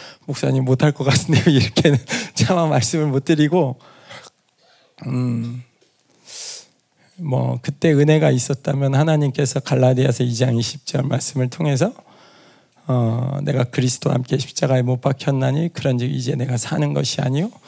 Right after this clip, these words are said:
오직 내 안에 그리스도께서 사시는 것이라. 이제 내가 육체 가운데 사는 것은 나를 사랑하사 나를 위하여 자기 자신을 버리신 하나님의 아들을 믿는 믿음 안에서 사는 것이니라."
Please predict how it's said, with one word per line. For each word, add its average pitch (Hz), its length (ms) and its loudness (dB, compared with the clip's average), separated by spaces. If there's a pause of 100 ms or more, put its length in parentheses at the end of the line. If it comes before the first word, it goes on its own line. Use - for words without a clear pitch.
(420)
오직 131 260 0
내 127 120 -2
안에 131 240 -2
그리스도께서 - 760 -6
사시는 147 540 -4
것이라. 143 480 -4 (640)
이제 135 200 0
내가 120 280 0
육체 120 320 -4
가운데 120 340 -2
사는 131 360 -2
것은 127 400 -4 (100)
나를 123 400 -2
사랑하사 139 580 -2 (540)
나를 120 340 0
위하여 143 260 -2
자기 120 320 -4
자신을 131 480 -4
버리신 135 520 -4 (120)
하나님의 147 480 -2
아들을 139 580 -6
믿는 113 440 -2
믿음 123 300 -4
안에서 113 320 -4
사는 143 320 -4
것이니라." 151 580 -8